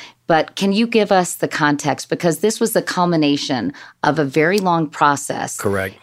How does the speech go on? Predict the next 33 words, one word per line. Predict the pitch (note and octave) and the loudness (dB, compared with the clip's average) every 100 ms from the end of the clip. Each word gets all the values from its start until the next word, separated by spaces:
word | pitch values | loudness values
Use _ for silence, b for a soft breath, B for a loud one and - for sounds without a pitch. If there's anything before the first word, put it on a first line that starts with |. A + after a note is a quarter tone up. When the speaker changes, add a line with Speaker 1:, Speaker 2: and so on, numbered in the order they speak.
| - | -2
Speaker 1:
Getting | E3 E3 D#3+ | 0 2 2
New | D#3 | 2
Orleans | D3+ D3+ D3+ C3+ B2+ - - | 2 2 0 0 -2 -4 -12
to | - D3+ C#3+ C#3 | -4 0 2 0
face | - F3 F3 D3 - - | -2 0 0 -2 -6 -2
its | D#3 D3 - - - | -2 -2 -10 -14 -6
not | D#3 E3+ F3+ - | 0 2 0 -2
so, | - - D#3 C#3+ C#3+ - | -10 -2 2 2 0 -2
it, | E3 F#3 A3 | -4 -2 0
it, | A#3 | 2
Speaker 2:
Yeah. | |
Speaker 1:
well, | C4 D4 F4+ | 2 2 -2
it | E4+ | -2
would, | E4+ - - | -4 -4 -4
Speaker 2:
I | - | -2
ca-, | - | -2
I | - | 0
can't | |
Speaker 1:
shameful | C4+ C4+ C#4 C4+ | 2 2 2 0
Speaker 2:
gi-, | B3+ | 0
Speaker 1:
history? | C4 - D4+ D4+ | -2 -4 -4 -2
Is | - | 0
Speaker 2:
I | |
Speaker 1:
that | G3 | 2
Speaker 2:
can't | F3+ | 2
Speaker 1:
fair? | A3 A3 | 2 2
Speaker 2:
give | C3+ | 2
you | |
the | A#2+ A2 | 0 0
thirty-year | B2 A#2+ A2+ G#2+ G#2 | 0 0 0 -2 0
history, | G#2+ G#2 A2 | -2 -2 -2
but | G#2+ | -2
generally, | A2+ D#3+ E3 B2+ A2 - | 0 0 0 -2 -2 -6